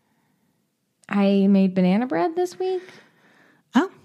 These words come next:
Speaker 1: I had,
Speaker 2: classic.
Speaker 1: I had three brown bananas.
Speaker 2: That is the basis for every <laughs> banana bread.
Speaker 1: Well,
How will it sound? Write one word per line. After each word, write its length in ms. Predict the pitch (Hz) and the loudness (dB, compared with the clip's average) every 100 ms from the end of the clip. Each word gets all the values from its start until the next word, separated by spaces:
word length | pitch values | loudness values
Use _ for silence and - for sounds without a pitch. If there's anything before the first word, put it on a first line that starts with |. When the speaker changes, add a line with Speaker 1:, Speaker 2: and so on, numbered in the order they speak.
| _ - - - | _ -20 -10 0
Speaker 1:
I 80 | 208 | 2
had, 300 | 202 226 233 | 4 2 0
Speaker 2:
classic. 140 | 220 - | -4 -4
Speaker 1:
I 100 | 208 | 0
had 480 | 196 208 202 175 - | 2 0 -2 -6 -4
three 600 | 180 196 202 208 214 - - _ - | 0 0 0 0 0 -4 -18 _ -4
brown 540 | 190 165 175 175 180 | -2 2 2 4 4
bananas. 760 | 180 170 226 196 - - 202 175 | 4 4 2 0 -4 0 2 2
Speaker 2:
That 180 | 190 208 | 2 2
is 140 | 226 | 0
the 100 | - | -2
basis 480 | 190 185 202 226 220 | -2 0 0 0 -2
for 100 | 214 | 0
every 260 | 202 208 247 | 0 4 4
<laughs> 0 | |
banana 480 | - 262 277 320 392 - 392 - | 4 2 2 2 0 0 -2 0
bread. 380 | 196 160 151 208 | -4 -2 -4 2
Speaker 1:
Well, 340 | 240 277 269 | 4 6 4